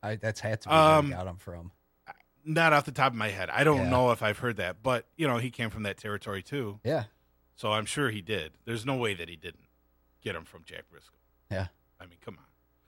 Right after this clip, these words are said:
Speaker 2: on.
Speaker 1: And
Speaker 2: Uh,
Speaker 1: great reaction for the finish, like you're saying. I mean, that, that was a great match.
Speaker 2: Yeah, definitely. Uh, definitely one of the all-time greatest WrestleMania matches, possibly one of the all-time greatest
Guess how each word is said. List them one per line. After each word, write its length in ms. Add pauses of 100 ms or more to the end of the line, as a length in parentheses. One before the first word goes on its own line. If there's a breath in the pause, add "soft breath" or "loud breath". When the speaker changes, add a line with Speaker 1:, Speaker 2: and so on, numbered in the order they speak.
(540 soft breath)
Speaker 2:
on. 100
Speaker 1:
And 100
Speaker 2:
Uh, 20
Speaker 1:
great 280
reaction 400
for 120
the 60
finish, 380
like 160
you're 140
saying. 380
I 60
mean, 280 (760)
that, 140 (120)
that 120
was 260 (840)
a 40 (100)
great 240
match. 380 (580)
Speaker 2:
Yeah, 160 (1000 soft breath)
definitely. 440 (160)
Uh, 280
definitely 360
one 160
of 60
the 140
all-time 460
greatest 540 (680)
WrestleMania 500
matches, 440
possibly 520
one 140
of 60
the 100
all-time 340
greatest 420